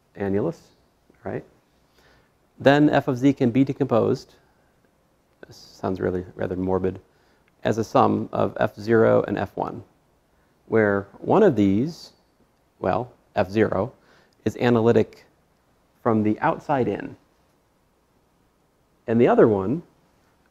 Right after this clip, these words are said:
f one, is analytic from the inside out. So we have, we have one that's analytic on the largest disk, which you can see inside the,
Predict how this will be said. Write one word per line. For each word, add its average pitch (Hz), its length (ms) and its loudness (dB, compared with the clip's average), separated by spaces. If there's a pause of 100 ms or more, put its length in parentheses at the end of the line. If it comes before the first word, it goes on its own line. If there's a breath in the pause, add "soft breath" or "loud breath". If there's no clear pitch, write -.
(100)
f 113 180 -2
one, 95 460 -2 (200)
is 107 140 -4
analytic 98 480 0 (100)
from 95 200 -4
the 95 100 -4
inside 95 380 -4
out. - 200 -12 (1500)
So 95 300 -2
we 95 120 2
have, 101 140 -4 (300)
we 107 140 0
have 98 180 0
one 143 160 4
that's 131 180 2
analytic 120 460 2
on 98 80 0
the 98 100 0
largest 104 500 0
disk, 120 300 -4 (1600)
which - 220 -6
you 107 80 -6
can 110 120 -6
see 120 160 -4
inside 110 360 -2
the, 107 240 0